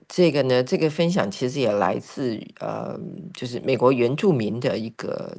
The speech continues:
智-，智慧哈。有一本书翻译成中文叫做《小树之歌》，我觉得有，有机会有空的话，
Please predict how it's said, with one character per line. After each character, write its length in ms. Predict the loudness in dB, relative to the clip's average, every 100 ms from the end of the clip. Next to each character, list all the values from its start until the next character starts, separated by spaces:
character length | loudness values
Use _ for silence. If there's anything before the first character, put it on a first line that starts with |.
| -12
智-， 180 | -12 -12 -12
智 200 | 0 2
慧 240 | 4 4 2 0
哈。 220 | -6 -6 _ _ _ _
有 200 | 4 4
一 60 |
本 220 | 6 4 4
书 260 | -2 0
翻 180 | 2 2
译 60 | 2
成 220 | 0 0
中 180 | 0 2
文 140 | 0
叫 200 | 0 0
做 140 | 0 -2
《小 280 | 0 -2 -2
树 320 | -4 -4 -4
之 160 | -6 -4
歌》， 320 | 0 0 0 -12 -20 -16
我 80 | -8
觉 120 | 0
得 60 | 2
有， 360 | 4 4 0 -10 _
有 200 | 2 2
机 200 | 4 2
会 140 | 6
有 100 | 4 2
空 280 | -2 -2
的 100 | 0
话， 300 | 0 0 -2